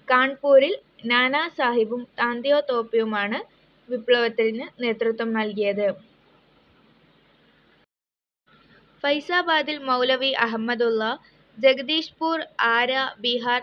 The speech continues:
എന്നിവിടങ്ങളിൽ കൻവർ സിംഗ്, ബറേലിയിൽ ഖാൻ ബഹദൂർ ഖാൻ, മീററ്റിൽ കദ്ദം സിംഗ്. ഇവരെല്ലാമാണ് ആയിരത്തി എണ്ണൂറ്റി അൻപത്തിയേഴിലെ വിപ്ലവത്തിന്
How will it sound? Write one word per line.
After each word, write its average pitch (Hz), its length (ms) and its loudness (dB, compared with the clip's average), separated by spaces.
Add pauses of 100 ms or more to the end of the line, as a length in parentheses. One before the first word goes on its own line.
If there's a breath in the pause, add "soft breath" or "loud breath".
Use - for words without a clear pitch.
എന്നിവിടങ്ങളിൽ 233 680 -2 (120)
കൻവർ 247 480 -2
സിംഗ്, 233 340 -6 (420 soft breath)
ബറേലിയിൽ 269 720 2 (320)
ഖാൻ 269 240 0 (100)
ബഹദൂർ 240 540 0
ഖാൻ, 226 240 0 (560 soft breath)
മീററ്റിൽ 254 580 2 (640)
കദ്ദം 247 440 -4
സിംഗ്. 202 320 -12 (1600 loud breath)
ഇവരെല്ലാമാണ് 254 760 -2 (560)
ആയിരത്തി 269 440 -2
എണ്ണൂറ്റി 254 460 -4
അൻപത്തിയേഴിലെ 220 880 -2
വിപ്ലവത്തിന് 233 720 -4